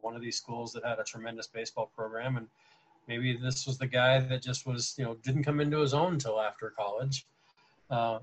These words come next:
as you mentioned, we had a lot of guys that were injured in minor league baseball. Um, two of my favorite, I mean, for me to sit here and go, "Okay, who are my favorite players?" would be unfair because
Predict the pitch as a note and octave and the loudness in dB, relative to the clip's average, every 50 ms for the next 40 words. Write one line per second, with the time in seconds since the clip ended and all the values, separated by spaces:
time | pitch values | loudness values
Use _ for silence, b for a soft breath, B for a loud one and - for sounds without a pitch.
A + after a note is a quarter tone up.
0 | - - C3+ C#3 C3+ C#3 D#3+ C#3+ C3+ C3 C3+ D3 C3+ A#2+ A2+ A2+ A#2 B2 C3 C#3 | -4 0 2 4 6 6 8 8 8 8 6 6 4 4 4 4 6 8 8 8
1 | C#3+ C3 A#2+ C3 B2 B2+ B2+ C3 C3+ C3 - - C3 A#2 A2+ - - _ - B2+ | 8 6 6 6 8 8 8 8 6 4 2 0 0 0 0 -2 -4 _ -10 -8
2 | A#2+ A2+ - D3+ D3+ D3+ C#3 D#3 D#3+ D#3+ D3 C#3+ C3+ C#3 C3+ C#3+ D3 D3 D3 D3 | -6 0 2 4 4 6 6 6 6 6 6 4 4 6 6 6 6 6 6 4
3 | C#3+ C3+ C3 C#3 C#3 C#3+ C3+ - - C#3+ C#3 C#3 C#3 C#3+ C#3 C3+ - b b b | 4 4 4 4 4 4 4 4 4 6 8 8 8 6 4 2 -4 b b b
4 | b b b b _ _ _ - C3+ A2+ A2 G#2+ G#2+ A2 B2 - - F3+ F3 E3 | b b b b _ _ _ -6 -4 -2 -2 -2 -2 -4 -6 -2 4 8 8 10
5 | D#3 C#3 B2 C3 C3+ C#3 C3 C3+ - D3 C#3+ C#3 C3+ C3 C3 C3 C3 B2+ C3 C#3 | 10 8 8 8 8 8 8 6 6 6 6 6 6 4 2 2 4 4 4 2
6 | C3+ - - - - - D3+ D3+ D#3+ E3 D3 C3+ - D3+ C3+ C3+ C3+ B2+ C3 B2+ | 0 -4 -12 -10 0 4 6 10 10 10 10 8 6 8 8 8 8 8 8 8
7 | B2+ B2 - B2+ A#2 G#2+ G#2+ A2 B2 C3+ B2+ B2 A#2 G#2+ - B2 A#2+ G#2+ G#2+ - | 8 6 6 2 0 0 0 2 4 6 6 6 4 0 0 0 0 0 0 0
8 | - A#2+ A#2 A2+ G#2+ A2+ G#2+ G#2+ A2 G#2+ G#2+ G2+ - - A#2+ A2+ G#2+ G#2 G#2 G#2 | 2 2 2 2 0 -2 -4 -2 0 0 0 -2 -4 -4 0 0 0 0 0 -4
9 | - A2 G#2 G2+ - - | -8 -6 -6 -6 -8 -6